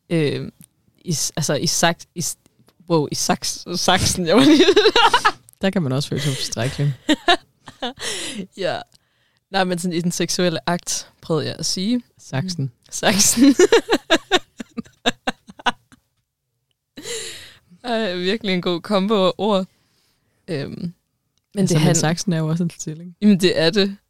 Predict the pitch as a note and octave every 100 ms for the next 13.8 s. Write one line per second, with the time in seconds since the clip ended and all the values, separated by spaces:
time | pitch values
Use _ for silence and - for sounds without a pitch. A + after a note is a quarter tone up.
0 | _ - F#3 - _ _ _ _ _ _
1 | A3+ C#4+ B3 G3 E3+ D#3+ D#3+ F3+ - -
2 | E3+ F3 G#3 G#3+ F3 D#3 D3+ E3+ F3 _
3 | _ _ _ - A#3+ A3 F#3 G#3+ G#3 G#3+
4 | F3+ G3+ A#3+ - - _ _ _ _ _
5 | - G3+ F#3 F#3 G#3 F#3+ F3 E3+ - _
6 | _ _ _ _ F#3 B3 C4+ _ _ _
7 | _ _ _ _ _ G3 G#3+ A3 _ _
8 | - A#3+ - _ F#3 G3+ G#3 G3 F#3+ G3
9 | F#3+ G3 G3 G3+ F#3+ _ _ _ _ _
10 | _ C#4 D4 A#3+ A5+ - - F#4+ - F#4+
11 | - _ _ _ _ _ _ _ _ _
12 | _ _ _ _ _ E4+ - - - -
13 | - _ _ _ - D#3+ F3+